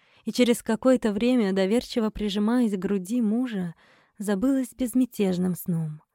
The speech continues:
Данияр, как и его зверь, были счастливы, ведь Диана теперь полностью принадлежала им. Крепко прижав девушку к себе, мужчина положил ей руку на талию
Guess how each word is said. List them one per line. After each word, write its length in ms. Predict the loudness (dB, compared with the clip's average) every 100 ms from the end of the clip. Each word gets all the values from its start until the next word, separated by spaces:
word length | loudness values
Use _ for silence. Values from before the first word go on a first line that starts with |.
| _ _ _ _ _
Данияр, 520 | 0 4 4 2 0 -2
как 300 | -2 -2 0
и 80 |
его 220 | 0 0 -4
зверь, 320 | -2 0 0
были 340 | 0 2 0
счастливы, 760 | -2 -4 -4 -4 -6 -8 -8 -14 _ _ _ _
ведь 200 | -2 -2
Диана 440 | 2 4 4 4
теперь 340 | 0 -2 -2 -2
полностью 640 | 0 2 2 0 -2 -8
принадлежала 840 | -2 2 2 0 -2 -2 -2 -2
им. 380 | -2 -2 -4 -6 -12 _ -20 -20 -4
Крепко 340 | -2 0 -4
прижав 420 | -2 -2 0 -2
девушку 520 | 0 0 -2 -6 -8
к 80 | -10
себе, 380 | -8 -6 -4 -2
мужчина 460 | 0 -2 -2 -2 0
положил 400 | -2 -2 0 0
ей 300 | 2 0 0
руку 260 | -2 -2
на 160 | -4 -4
талию 460 | -4 -6 -4 -6